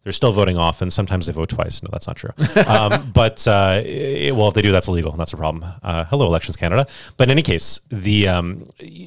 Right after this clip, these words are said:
Speaker 1: it's, it's interesting to see that in terms of a demogra-, a demographic thing. But at the same, at the same time, when we look at the breakdown of who's voting, you know, v-, uh, polls, polling by poll station by poll station, it's still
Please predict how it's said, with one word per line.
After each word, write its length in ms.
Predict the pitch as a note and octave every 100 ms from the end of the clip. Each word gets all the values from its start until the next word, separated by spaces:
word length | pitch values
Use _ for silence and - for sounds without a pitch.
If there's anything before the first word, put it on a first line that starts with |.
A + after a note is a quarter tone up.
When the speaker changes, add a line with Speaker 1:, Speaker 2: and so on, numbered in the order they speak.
| D#3+
Speaker 1:
it's, 480 | D#3+ D#3 E3 D3+
it's 160 | F#3 C3+
interesting 300 | D#3 - C#3+
to 40 |
see 160 | G#2 C#3+
that 120 | C3+
in 100 | G2+
terms 200 | G2 A#2
of 60 | F#2
a 40 |
demogra-, 420 | F#2 F2 - A2+ -
a 60 |
demographic 460 | G#2 F#2+ G2+ A2+ A#2+
thing. 100 | G2
But 100 | F#2+
at 60 | F#2
the 40 |
same, 300 | - A#2 A2+
at 100 | - G2
the 60 |
same 180 | B2 A2
time, 180 | A2 A#2+
when 100 | G2+
we 120 | G2
look 280 | F#2+ B2 A#2+
at 160 | G#2
the 80 | -
breakdown 400 | F#2 G2+ - F#2+
of 60 | A2
who's 200 | - F2
voting, 480 | E2 G#2 G#2 D#2 E2 _ _ _ _ _ _ _ _ - - _
you 120 | B2+
know, 40 | G2
v-, 480 | F2+ A2+ C#3+ C#3 C3+
uh, 120 | A2+ G2 - _ -
polls, 260 | C#3 C3
polling 280 | - C#3 A#2+
by 140 | G#2 G#2+
poll 280 | - A#2+
station 300 | A#2 A#2+ G2+
by 140 | G#2+ F#2
poll 220 | F2+ C#3
station, 360 | - G2 - G2+
it's 120 | -
still 500 | - B2 A#2 G2 E2+